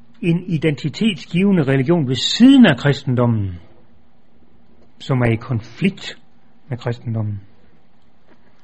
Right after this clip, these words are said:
Ismail Noko havde nogle meget spændende betragtninger om det, generalsekretæren i L V F, men det skal jeg ikke komme ind på nu. Samtidig giver det nogle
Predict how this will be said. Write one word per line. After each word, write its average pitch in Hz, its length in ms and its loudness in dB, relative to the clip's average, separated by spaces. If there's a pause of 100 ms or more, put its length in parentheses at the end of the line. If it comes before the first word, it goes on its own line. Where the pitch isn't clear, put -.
(1500)
Ismail 127 360 0
Noko 151 280 0
havde 131 180 -2
nogle 123 180 -2
meget 127 320 0
spændende 131 280 -4
betragtninger 123 540 -4
om 117 160 -6
det, 117 180 -2 (200)
generalsekretæren 123 680 -2
i 117 100 -2
L 117 100 -2
V 117 180 -2
F, 120 100 -12
men 139 80 -6
det 131 80 -4
skal 135 100 -8
jeg 131 40 -2
ikke 131 100 -8
komme 123 160 -6
ind 131 100 -10
på 131 200 -8
nu. 117 140 -2 (1080)
Samtidig 233 440 6
giver 220 180 8
det 160 220 4 (320)
nogle 156 340 0